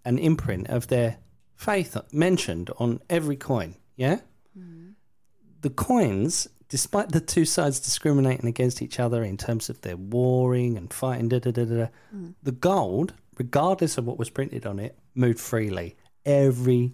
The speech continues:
Speaker 1: side would take it. There was no discrimination towards the gold. So, going back to Scientology, there's a little bit of it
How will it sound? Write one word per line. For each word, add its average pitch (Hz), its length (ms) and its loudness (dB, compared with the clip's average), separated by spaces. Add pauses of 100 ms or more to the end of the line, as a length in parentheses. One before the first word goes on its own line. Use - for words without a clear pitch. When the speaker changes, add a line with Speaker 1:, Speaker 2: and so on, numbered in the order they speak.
Speaker 1:
side 107 520 -2
would 120 200 -6
take 101 300 -8
it. - 80 -14
There 120 100 -2
was 110 120 -8
no 135 180 4
discrimination 110 720 -4 (100)
towards 104 320 -10
the - 60 -14
gold. 90 340 -12 (800)
So, 147 360 2 (1300)
going 165 280 4
back 135 200 -2
to - 60 -10
Scientology, 110 840 -4 (460)
there's 233 120 -10
a 226 40 0
little 214 200 4
bit 202 220 2
of 190 100 -6
it - 60 -20